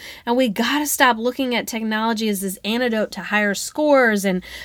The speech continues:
better behaved students and stronger teachers, et cetera.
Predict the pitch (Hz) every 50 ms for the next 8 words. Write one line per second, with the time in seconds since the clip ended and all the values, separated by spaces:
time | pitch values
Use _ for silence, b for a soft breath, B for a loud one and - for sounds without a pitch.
0 | B B - 220 220 226 220 202 202 208 214 214 202 202 190 - - - 339 339
1 | 294 285 262 240 214 - 214 208 202 - - - 208 196 196 190 196 196 - -
2 | 277 269 - 269 247 233 214 220 - - - - 247 247 240 - 214 175 123 220